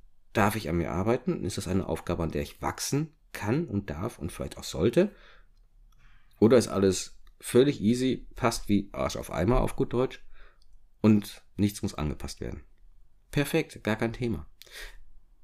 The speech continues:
Es ist aber auch nicht immer das eigene Wesen, was angepasst werden muss oder soll, sondern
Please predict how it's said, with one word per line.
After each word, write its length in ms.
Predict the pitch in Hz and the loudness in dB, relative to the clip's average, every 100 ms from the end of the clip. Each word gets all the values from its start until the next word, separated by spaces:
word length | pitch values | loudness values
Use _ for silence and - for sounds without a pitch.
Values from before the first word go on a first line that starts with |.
| - - _ - | -20 -20 _ -2
Es 120 | 110 | -2
ist 120 | 123 | 2
aber 80 | 113 | 2
auch 80 | 113 | 2
nicht 140 | 117 | 0
immer 120 | 113 | 2
das 320 | 85 - - - - - | 2 -2 -10 -20 -20 -4
eigene 640 | 170 190 123 139 147 160 - - - - - | 2 4 4 2 0 -4 -8 -18 -20 -20 -12
Wesen, 520 | 76 82 90 139 170 | -2 2 2 0 -6
was 180 | - 113 | -4 -4
angepasst 460 | - 120 127 131 - | -2 -2 -2 -4 0
werden 360 | 107 120 120 - - - - - - - | 0 0 -4 -8 -20 -20 -20 -20 -18 0
muss 320 | 85 143 151 | 2 4 2
oder 180 | - 104 | -2 2
soll, 340 | 98 131 156 - - - - _ - - _ | 4 4 0 -14 -20 -20 -20 _ -20 -20 _
sondern 680 | - 87 98 104 104 98 | -2 2 6 6 6 4